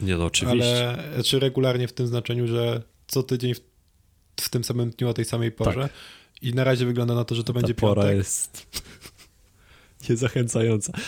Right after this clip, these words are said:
Speaker 1: Ale
Speaker 2: Tak.
Speaker 1: jak, o, to będzie jedyny pozytywny, e, skutek zmiany czasu,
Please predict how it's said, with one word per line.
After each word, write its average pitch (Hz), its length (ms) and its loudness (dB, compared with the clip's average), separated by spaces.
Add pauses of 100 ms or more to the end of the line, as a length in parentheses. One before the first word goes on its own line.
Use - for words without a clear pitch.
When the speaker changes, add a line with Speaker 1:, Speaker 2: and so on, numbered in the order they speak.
(120)
Speaker 1:
Ale 117 120 2
Speaker 2:
Tak. 120 80 6
Speaker 1:
jak, 117 200 2 (280)
o, 101 140 2
to 107 140 -4
będzie 117 260 4
jedyny 123 400 4
pozytywny, 110 1040 0 (880)
e, - 60 -4
skutek - 600 -2 (100)
zmiany 101 540 0
czasu, - 440 -4